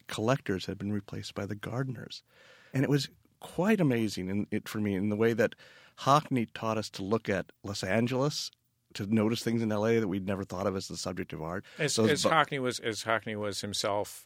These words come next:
Speaker 2: uh, an outsider to Los Angeles. I mean, the
Speaker 1: At,
Speaker 2: ul-,
Speaker 1: at,
Speaker 2: the
Speaker 1: at,
Speaker 2: ultimate outsider inside of
Speaker 1: at
Speaker 2: Los Angeles, but
Speaker 1: exactly the moment, uh, the same age, as it turned out, that Romero was when he painted this painting. He,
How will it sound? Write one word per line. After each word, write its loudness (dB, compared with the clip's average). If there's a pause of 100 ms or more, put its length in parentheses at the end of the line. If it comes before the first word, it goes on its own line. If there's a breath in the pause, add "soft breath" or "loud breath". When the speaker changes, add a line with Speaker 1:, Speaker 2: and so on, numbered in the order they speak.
Speaker 2:
uh, -2 (160)
an -8
outsider -2
to -8
Los -2
Angeles. -6
I -4
mean, -4
the 0
Speaker 1:
At, 8
Speaker 2:
ul-, 6
Speaker 1:
at, -2
Speaker 2:
the 2
Speaker 1:
at, 4
Speaker 2:
ultimate 6
outsider 6
inside 0
of -2
Speaker 1:
at -
Speaker 2:
Los 6
Angeles, -2
but 4
Speaker 1:
exactly 2
the 0
moment, 2
uh, -4
the -4
same 2
age, 4
as -2
it -4
turned -2
out, 0
that -8
Romero 0
was -4
when -4
he -2
painted -6
this -4
painting. 0
He, -8